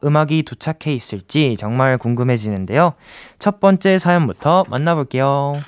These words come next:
네, 채공님께서 보내주신 사연입니다. "저는 자존감이 떨어질 때마다 찾는 음악들이 있어요. 그 노래들은 바로바로 스트레이키즈의 마이 페이스, 트와이스의 필 스페셜, 그리고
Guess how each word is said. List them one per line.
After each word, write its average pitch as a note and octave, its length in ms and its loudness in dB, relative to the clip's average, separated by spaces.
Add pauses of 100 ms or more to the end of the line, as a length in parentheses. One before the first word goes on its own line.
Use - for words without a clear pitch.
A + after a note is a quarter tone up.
(1120)
네, G#2+ 460 -4
채공님께서 F3 1000 2
보내주신 G2+ 580 -4
사연입니다. G2+ 600 -8 (460)
"저는 D3+ 540 4
자존감이 F3 560 2
떨어질 G3 340 4
때마다 E3+ 380 2
찾는 F#3+ 400 0
음악들이 G#2 440 -6
있어요. F#2 520 -10 (1000)
그 - 140 -6
노래들은 A2 580 0
바로바로 F3 640 2
스트레이키즈의 E3+ 960 -2
마이 D3 200 -2
페이스, - 500 -12 (480)
트와이스의 D#3+ 640 2
필 G3+ 180 2
스페셜, G#2+ 500 -8 (120)
그리고 G2+ 420 -6